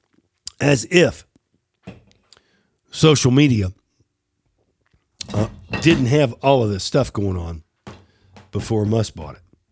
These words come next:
That was a good catch. I know you think it was. Uh, anyway,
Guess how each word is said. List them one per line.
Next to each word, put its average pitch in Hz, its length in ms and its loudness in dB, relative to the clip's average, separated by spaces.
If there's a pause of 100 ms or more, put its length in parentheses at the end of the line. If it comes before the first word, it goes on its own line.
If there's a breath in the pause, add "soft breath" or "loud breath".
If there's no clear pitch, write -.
(120)
That - 80 -20
was 98 80 -16
a 85 40 -12
good 80 280 -12
catch. - 480 -10 (180)
I - 100 -12
know 92 120 -6
you 90 140 -4
think 80 200 -14
it - 100 -20
was. 71 300 -12 (460 soft breath)
Uh, 107 220 -2
anyway, 151 420 2